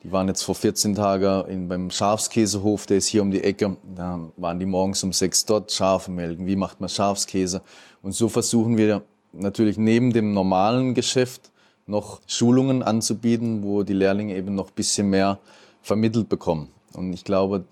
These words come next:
da kann man schon sehr viel in die Richtung steuern, ja, Interesse zu wecken, Leidenschaft zu wecken. Und, und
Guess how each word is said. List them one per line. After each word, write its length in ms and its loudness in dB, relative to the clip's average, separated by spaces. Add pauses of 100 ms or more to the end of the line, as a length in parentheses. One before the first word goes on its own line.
(140)
da 240 2
kann 160 -4
man 120 2
schon 200 -2
sehr 200 2
viel 240 -2
in 100 2
die 100 0
Richtung 340 -2
steuern, 520 0 (400)
ja, 140 0
Interesse 460 0
zu 220 -2
wecken, 400 0
Leidenschaft 560 0
zu 160 -4
wecken. 340 0
Und, 300 -4
und 320 -6